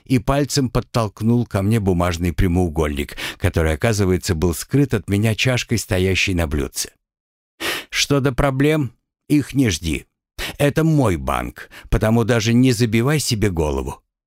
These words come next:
Относительно происхождения денег, это твой честный заработок, дополнительный один процент за очень выгодную сделку с лесопилкой, плюс премиальные за мое отличное самочувствие". Лесопилка.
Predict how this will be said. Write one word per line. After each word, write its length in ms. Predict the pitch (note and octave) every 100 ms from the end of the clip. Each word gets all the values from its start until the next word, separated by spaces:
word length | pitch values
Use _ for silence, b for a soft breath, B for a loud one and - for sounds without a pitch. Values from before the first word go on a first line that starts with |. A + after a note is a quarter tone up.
| - B B
Относительно 720 | G#2 A#2+ A2+ C#3 A#2+ A2+ G#2
происхождения 880 | G#2 G2+ - G#2 F2 A2+ A2 G#2 G#2
денег, 500 | G#2 D#3 D3 B2+ - B _ _
это 220 | F3+ F3 E3+
твой 440 | - B2 D#3+ F3+
честный 580 | - C#3 C3 A#2+ C3+ C#3
заработок, 800 | F2 F2 D2+ C#2 D2 D#2+ - - B
дополнительный 880 | G#2 G#2 G2 G2+ C3+ C3 A#2+ A#2+ A2
один 280 | G#2+ B2+ G#2
процент 600 | A2+ G#2+ - F#3+ D3 -
за 260 | G#2+ A2+ A#2+
очень 380 | F#3 - D#3
выгодную 600 | A2 C3 F3 D#3+ A#2+ B2+
сделку 460 | A2+ G#2 F3+ F#3+ D#3
с 140 | C3+
лесопилкой, 800 | C#3 C#3+ C#3 B2 E2 C#2+ - E2 B B B
плюс 260 | F#3 G3+
премиальные 760 | - F3+ E3+ D3+ D3 C#3+ C#3+ C3
за 140 | A2+
мое 280 | A2 A2 G#2+
отличное 560 | G2+ D#3 F#3 - C#3+ B2
самочувствие". 840 | - A2 F#2 D#2 - - D#2+ C#2+ _ _ _ _ _ _ _ _ B B -
Лесопилка. 1000 | G2 - C3 - D3 A2 E2 - E2+